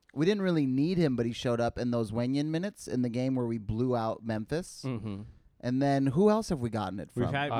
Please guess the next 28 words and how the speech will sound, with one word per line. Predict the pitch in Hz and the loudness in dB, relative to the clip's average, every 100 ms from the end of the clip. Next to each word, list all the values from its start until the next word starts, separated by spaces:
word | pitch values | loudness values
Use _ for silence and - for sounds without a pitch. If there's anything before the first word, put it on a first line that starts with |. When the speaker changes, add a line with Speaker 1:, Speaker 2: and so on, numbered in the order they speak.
| 151 | -2
Speaker 2:
Austin | 156 104 | -4 -4
Reaves. | 104 113 113 | -4 -2 4
Speaker 3:
Austin | 135 | 6
Speaker 1:
Austin | 151 160 | 8 8
Speaker 3:
Reaves | - | 8
Speaker 1:
in, | 185 | 6
Speaker 3:
had | 165 | 6
Speaker 1:
in | 151 | 6
the | |
Speaker 3:
the | 151 147 143 135 | 6 6 6 6
Speaker 1:
Memphis | 156 139 | 4 4
Speaker 3:
I'm | 139 | 4
Speaker 1:
series. | - 131 131 180 214 - | 4 4 2 -2 -8 -10
Speaker 2:
Yeah. | 117 110 107 147 | -6 -4 -4 -4
Speaker 1:
That's | 120 127 113 | -2 -4 -4
right. | 113 - | -6 2
And | 185 339 294 | 6 6 4
tonight. | - 277 294 113 _ _ | 2 4 4 0 _ _
Last | 175 208 170 | 2 2 2
night. | 117 - - | -4 -6 -2
Speaker 3:
Last | 143 185 156 | 4 4 4
night. | 123 | -4
Speaker 2:
Last | 110 - | -4 -4
night. | 113 120 147 | -4 -4 -4
Speaker 1:
Yeah. | 165 175 110 98 | 0 2 2 -2
Speaker 3:
Was | 147 208 | -2 -2
he | 302 | -4
good? | 359 381 | -6 -6